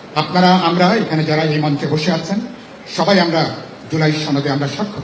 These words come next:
করেছি। দুর্ভাগ্যজনক যে আপনারা, আপনারা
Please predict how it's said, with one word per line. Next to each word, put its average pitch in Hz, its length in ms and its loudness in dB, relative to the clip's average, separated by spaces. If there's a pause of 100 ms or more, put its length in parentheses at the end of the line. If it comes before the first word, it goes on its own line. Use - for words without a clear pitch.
করেছি। 123 300 -10 (540)
দুর্ভাগ্যজনক 294 640 8 (1080)
যে 170 60 0
আপনারা, 165 420 2 (760)
আপনারা 160 400 0